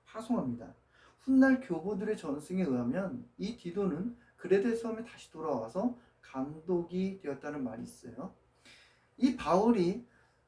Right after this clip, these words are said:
어, 디도에게 장로, 그 감독자들을 세울 때 조건들을 얘기하는데, 한 아내의 남편이고 자녀들로부터 존경을 받는 지도자여야 된다고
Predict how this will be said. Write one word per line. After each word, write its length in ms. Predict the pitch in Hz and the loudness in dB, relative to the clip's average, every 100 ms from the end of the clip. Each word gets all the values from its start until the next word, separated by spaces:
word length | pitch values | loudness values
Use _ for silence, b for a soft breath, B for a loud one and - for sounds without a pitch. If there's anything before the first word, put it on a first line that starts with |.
| - | -20
어, 200 | 185 - | -18 -12
디도에게 800 | - 196 247 226 156 185 180 - - | -6 4 8 8 6 2 0 -2 -10
장로, 800 | - 147 190 226 226 254 - - | -10 -4 0 2 2 0 -4 -8
그 120 | 220 | -10
감독자들을 1300 | - - 143 175 190 247 - - 185 175 147 160 190 | -8 -6 -4 -2 0 0 -2 -2 -2 0 -2 2 0
세울 420 | 196 - 269 262 - | 0 -4 -2 -2 -4
때 340 | 123 143 208 _ _ | -4 -4 -8 _ _
조건들을 640 | - _ 202 196 180 185 | -20 _ -4 2 2 4
얘기하는데, 640 | 123 - 135 113 123 185 - _ _ | 2 0 -4 -6 -6 -6 -8 _ _
한 380 | - 254 240 - | 4 6 6 2
아내의 380 | 139 156 175 | -6 -4 -4
남편이고 1000 | - 113 123 - 220 196 127 165 226 - - | -4 -8 -10 -12 -6 -2 -2 -2 -4 -4 -8
자녀들로부터 680 | 123 139 165 170 - 196 - | -2 -2 -2 -6 -6 -8 -10
존경을 600 | - 156 175 190 190 196 | -10 -4 0 2 0 -2
받는 320 | 131 143 151 | -4 -6 -10
지도자여야 560 | - - 143 139 131 123 | -14 -8 -4 0 0 0
된다고 480 | 120 117 113 135 | -4 -6 -10 -12